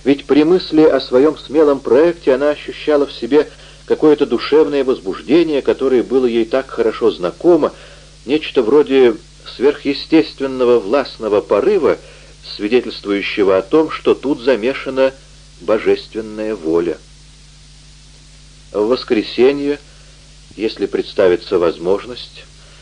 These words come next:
самое позднее в понедельник, она отправится в Австрию. Она потребует свидания с судебным следователем. Она лично переговорит с руководителями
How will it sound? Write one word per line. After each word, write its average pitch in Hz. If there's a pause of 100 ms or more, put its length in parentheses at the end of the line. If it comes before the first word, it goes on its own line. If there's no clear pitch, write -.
(100)
самое 113
позднее 85
в -
понедельник, 95 (800)
она 104
отправится 156
в 123
Австрию. 95 (1000)
Она 98
потребует 151
свидания 139
с -
судебным 135
следователем. 120 (760)
Она 120
лично 151
переговорит 127
с -
руководителями 131